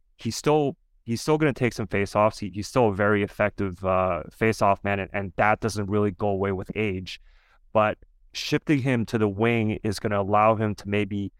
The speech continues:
you know, cheat for offense a little bit more, stretch out of the D zone a little bit quicker, uh, stay around the net in the offensive zone instead of getting on the back check right away, which are all things that O'Reilly, uh, can really help him with.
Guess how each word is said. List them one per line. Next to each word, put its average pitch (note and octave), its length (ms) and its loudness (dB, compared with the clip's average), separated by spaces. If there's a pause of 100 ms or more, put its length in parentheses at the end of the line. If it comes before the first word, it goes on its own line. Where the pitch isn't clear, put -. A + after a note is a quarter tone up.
(280)
you G#2+ 80 -4
know, G2 140 -2
cheat - 280 -2
for A2 140 0
offense G#2+ 440 2
a G#2 40 -6
little G#2 120 0
bit F#2+ 140 -8
more, G#2 300 0
stretch - 520 -2
out G#2+ 320 4
of G2 120 -6
the G2+ 60 -2
D G#2 240 -4
zone G#2 160 0
a G2+ 60 0
little G2+ 160 0
bit G2 180 -6
quicker, G#2 500 0 (460)
uh, F#2+ 180 0
stay C3+ 360 0
around A2+ 340 4
the A2 80 0
net A2 260 2
in A2 80 -2
the G#2 120 0
offensive G2+ 500 0
zone G#2 240 2
instead G2+ 240 -2
of F2+ 100 -4
getting G#2 300 -2 (180)
on G#2+ 140 -2
the G2+ 60 -2
back G#2 280 0
check - 240 -6
right G2+ 160 0
away, G2 240 0
which G2+ 240 -2
are G#2 100 0
all A2 220 0
things G#2 320 0
that G2+ 180 -2
O'Reilly, G2+ 680 0 (420)
uh, F#2 340 0 (420)
can G2+ 180 -2
really G#2+ 260 4
help G#2+ 320 -2
him B2+ 100 0
with. C#3+ 320 -2